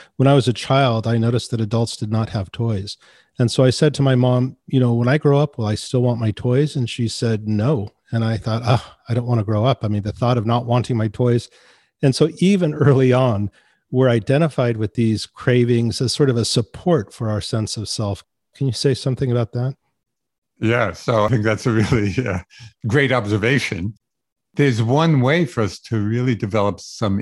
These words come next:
Speaker 2: insight into that. And maybe after one more long retreat, James,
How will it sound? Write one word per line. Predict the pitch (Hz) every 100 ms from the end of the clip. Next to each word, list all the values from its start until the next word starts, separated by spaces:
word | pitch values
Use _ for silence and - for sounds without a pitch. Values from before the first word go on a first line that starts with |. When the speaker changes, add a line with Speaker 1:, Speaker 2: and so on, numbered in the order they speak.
| -
Speaker 2:
insight | 120 131 - 117 107 98
into | 98 104
that. | 98 98 95 -
And | 110 95 92 92 - _ _ _ _ _
maybe | - 117 123 113 117 117
after | 120 113 -
one | 104 101 110 110 110
more | 110 107 107 104 104
long | 101 104 101
retreat, | 95 90 - 123
James, | - 110 98 95 -